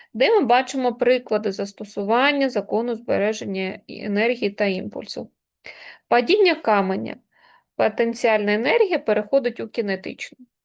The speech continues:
Маятник. Енергія коливається між потенціальною та кінетичною. Гойдалка демонструє перетворення видів механічної енергії.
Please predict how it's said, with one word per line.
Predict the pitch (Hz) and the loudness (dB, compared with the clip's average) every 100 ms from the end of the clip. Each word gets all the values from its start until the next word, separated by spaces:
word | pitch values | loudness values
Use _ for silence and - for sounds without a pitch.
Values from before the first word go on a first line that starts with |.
| _ _ _ _ _ | _ _ _ _ _
Маятник. | 233 247 214 208 208 208 - | 0 2 4 0 -2 -8 -6
Енергія | 233 226 226 233 202 | -4 0 0 0 -4
коливається | 202 214 214 214 240 220 220 208 | 0 0 0 2 2 0 -2 -8
між | 214 208 | -8 -8
потенціальною | - 202 202 202 208 330 466 381 | -12 -8 -6 -4 0 0 0 -2
та | - 233 | -2 -4
кінетичною. | 247 233 - 202 - - - - 269 _ _ _ _ _ _ _ | -4 -10 -10 -12 -14 -16 -20 -20 -20 _ _ _ _ _ _ _
Гойдалка | 226 254 233 196 202 214 - - - | 0 4 4 2 0 -2 -6 -8 -6
демонструє | 214 208 220 - 269 254 | -6 -4 -4 0 2 2
перетворення | 226 220 220 226 220 208 202 | 2 0 0 0 0 0 -2
видів | 214 202 196 202 | -2 -4 -8 -8
механічної | 202 202 214 269 - 214 | -8 -4 -4 -4 -6 -4
енергії. | 202 185 180 202 - 233 | -2 -2 -4 -6 -12 -20